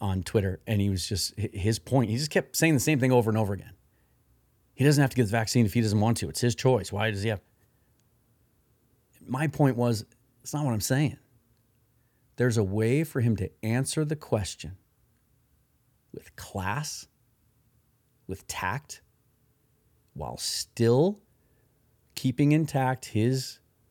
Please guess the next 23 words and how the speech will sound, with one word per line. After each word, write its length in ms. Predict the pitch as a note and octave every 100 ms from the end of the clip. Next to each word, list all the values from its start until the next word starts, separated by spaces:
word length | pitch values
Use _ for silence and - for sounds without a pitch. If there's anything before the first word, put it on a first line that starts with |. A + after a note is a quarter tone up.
| _ _ _ _ _
privacy 680 | - B2 A2 G#2 - G#2 D3+ _ _ _ _ _ _ _ _ _ _ _ _ _ _ _ _ -
and 240 | A#2 A2+ F2+
showing 440 | - B2+ A#2+ A2+
respect 560 | G#2+ - - C#3+ - -
to 80 | G#2
the 120 | F#2+
reporter 560 | F#2+ - - F3+ F#3+
asking 380 | E3 D3 - D#3
the 60 | C3+
question 580 | - A#2 - A#2+ G#2 - _ _ _ _ _ _ _ _
and 200 | A#2 A2
the 60 | G2+
fan 280 | - F2 E2+
base. 400 | - _ - - _ _ _ _ _ _ _ _ _ _ _ _ _ _ _ _ _ _ _ _
There 160 | A#2+ C#3
was 140 | D3+
a 60 | E3+
way 380 | D#3+ G3 D3 C#3
for 200 | - A2
him 220 | B2+ A#2+
to 100 | A#2
do 300 | G2+ C3 B2
that, 260 | F2 D2